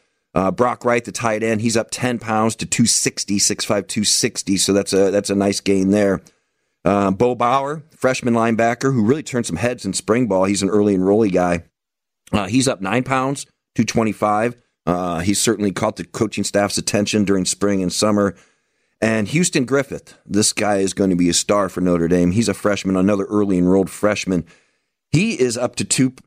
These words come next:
two hundred pounds, two hundred five pounds to be exact. He's up nine pounds since spring ball. This guy can run like a deer, so he can play corner. Six foot, two hundred and five pounds. That's incredible that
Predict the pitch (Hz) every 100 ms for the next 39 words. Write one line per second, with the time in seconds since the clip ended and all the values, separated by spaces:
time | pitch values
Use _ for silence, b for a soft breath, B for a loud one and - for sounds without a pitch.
0 | - 175 139 120 101 107 107 90 - 139
1 | 117 - 107 92 95 87 87 90 78 92
2 | 85 - 113 104 95 95 101 101 95 101
3 | 95 90 82 - 85 - 92 87 82 85
4 | 101 120 107 92 87 90 101 101 87 87
5 | 95 104 104 90 85 87 107 98 - 107
6 | 95 87 135 - - 127 - - 127 107
7 | 113 98 85 82 - 92 90 - 98 87
8 | 85 90 82 - 95 90 85 76 80